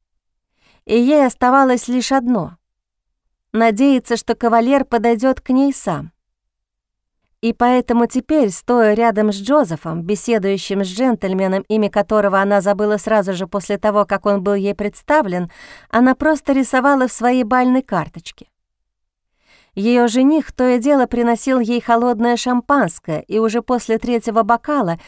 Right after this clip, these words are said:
девушка почувствовала себя гораздо уютнее. А после четвертого бокала она сама потянула Джозефа танцевать.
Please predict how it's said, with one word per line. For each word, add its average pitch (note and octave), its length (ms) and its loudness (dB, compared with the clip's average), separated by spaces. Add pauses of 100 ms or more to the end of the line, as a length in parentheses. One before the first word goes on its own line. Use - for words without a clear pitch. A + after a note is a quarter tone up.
(240)
девушка C4+ 480 0
почувствовала B3 640 -2
себя B3 280 -2
гораздо B3+ 540 0
уютнее. C4 580 -6 (1160)
А G#3 120 2
после A#3+ 340 0
четвертого B3 680 0
бокала F3 460 2
она B3 240 4
сама C#4 360 4
потянула G3+ 520 0
Джозефа G#3 520 -2
танцевать. C4+ 760 -2